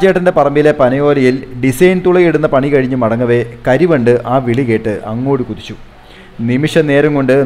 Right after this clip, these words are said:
നൂല് കടിച്ചു മുറിച്ച് തുമ്പിപ്പെണ്ണിനെ കോരിയെടുത്ത് കരിവണ്ട് മേളിലേക്ക് പറന്നു. ആ ബലിഷ്ഠമായ കൈകളിൽ നിന്നും കുതറി മാറാൻ തുമ്പിപ്പെണ്ണിന് ശക്തി ഉണ്ടായിരുന്നില്ല. "പിള്ളേരുടെ കയ്യിൽ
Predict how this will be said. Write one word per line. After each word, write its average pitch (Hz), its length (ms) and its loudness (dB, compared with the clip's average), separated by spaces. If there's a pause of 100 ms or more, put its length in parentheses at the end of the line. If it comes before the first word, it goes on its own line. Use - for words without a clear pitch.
(100)
നൂല് 151 360 0
കടിച്ചു 131 340 0
മുറിച്ച് 123 280 -2 (160)
തുമ്പിപ്പെണ്ണിനെ 143 560 -4 (120)
കോരിയെടുത്ത് 131 520 -2
കരിവണ്ട് 127 400 -2
മേളിലേക്ക് 117 500 -2
പറന്നു. 98 260 -6 (680)
ആ - 20 2 (120)
ബലിഷ്ഠമായ 175 600 2 (140)
കൈകളിൽ 151 400 2
നിന്നും 139 220 -2 (100)
കുതറി 131 300 0
മാറാൻ 123 260 4 (100)
തുമ്പിപ്പെണ്ണിന് 127 600 -2
ശക്തി 120 280 -4
ഉണ്ടായിരുന്നില്ല. 107 440 -4 (600)
"പിള്ളേരുടെ 170 580 2
കയ്യിൽ 170 200 4